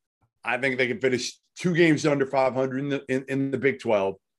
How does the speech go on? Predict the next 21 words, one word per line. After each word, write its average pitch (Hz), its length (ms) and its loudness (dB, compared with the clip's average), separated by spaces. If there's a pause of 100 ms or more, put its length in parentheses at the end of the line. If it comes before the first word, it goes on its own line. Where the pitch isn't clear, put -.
(220)
And 120 160 -2
there's 117 180 -2
still 127 440 4
probably 120 440 0
a 107 60 4
lock 104 420 -4
to 107 100 -4
get 101 260 4
in 101 80 0
the 101 120 2
N 95 120 -2
C - 120 -6
double 95 180 0
A 90 40 -4
tournament 92 300 -2
at - 40 -20
the 92 120 0
end 90 100 -2
of 87 60 -4
the 92 60 0
year. 85 180 0